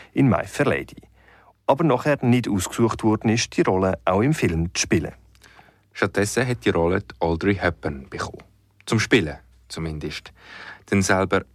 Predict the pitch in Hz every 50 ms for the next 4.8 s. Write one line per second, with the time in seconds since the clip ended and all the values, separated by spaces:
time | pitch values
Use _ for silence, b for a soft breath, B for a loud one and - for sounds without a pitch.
0 | _ _ _ - - 92 - - 95 - 90 85 80 90 90 - - 120 139 175
1 | 190 180 - - - - 110 110 - 101 - - 98 95 101 95 - - - 87
2 | 92 107 120 - 95 - - 101 92 - - - 80 78 82 85 90 95 101 101
3 | 98 - 95 92 - - 95 - - - - - 117 113 110 92 82 85 85 80
4 | 78 80 76 78 78 78 76 73 73 73 - - 76 78 78